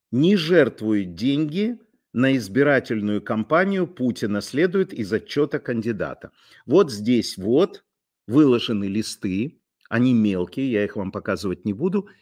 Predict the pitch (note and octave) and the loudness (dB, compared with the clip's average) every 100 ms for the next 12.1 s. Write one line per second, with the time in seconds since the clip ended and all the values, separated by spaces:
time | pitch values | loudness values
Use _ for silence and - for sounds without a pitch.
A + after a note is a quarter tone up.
0 | _ B2+ D#3 F3 C3+ F#2 A2 A2+ F#3 F#3+ | _ 6 8 8 6 4 -2 2 2 2
1 | - A#2+ - C3+ A#2 G#2+ G#2 - - _ | 0 -2 -2 -8 -6 -6 -10 -14 -18 _
2 | _ - - - A2 F3+ C#3+ D3+ C3+ B2 | _ -20 -20 2 6 6 6 4 4 2
3 | A2 - A#2+ G#2+ G2+ - _ _ - D3+ | 0 -4 2 4 4 0 _ _ 4 6
4 | C3+ - G#2+ G2+ F#2+ F#2 A2 B2+ G#2+ G2+ | 6 2 0 2 2 0 0 0 -2 -2
5 | F#2 F#2 E2+ E2 _ _ _ _ - F2+ | -2 -2 -4 -6 _ _ _ _ -8 -6
6 | F2 D#2 F#2+ F2+ - D2+ - D#2 D2+ A#2+ | -6 -6 -8 -8 -10 -12 -10 -10 -4 -2
7 | G#2 E2+ E2+ A2+ - - G#3 G#3+ C3 G#2+ | -2 -4 -6 -6 -8 0 2 4 2 -2
8 | G#2+ C#3 C3 A2+ F#2+ G#2 G#2+ G2+ F#2+ - | -2 0 2 0 0 0 2 2 -2 -8
9 | F#2+ G#2 - G2 - F2 G2+ G2 - A#2+ | -10 -10 -10 -12 -10 -8 -8 -8 -2 2
10 | A2+ F#2+ G2+ G2 A#2 F3+ F#3 E3+ C#3+ C3 | 2 0 -2 2 6 6 6 4 0 -2
11 | - G2 F#2+ _ _ _ - B2 B2+ A2 | -4 -6 -6 _ _ _ -4 -2 0 -2
12 | F#2+ | -4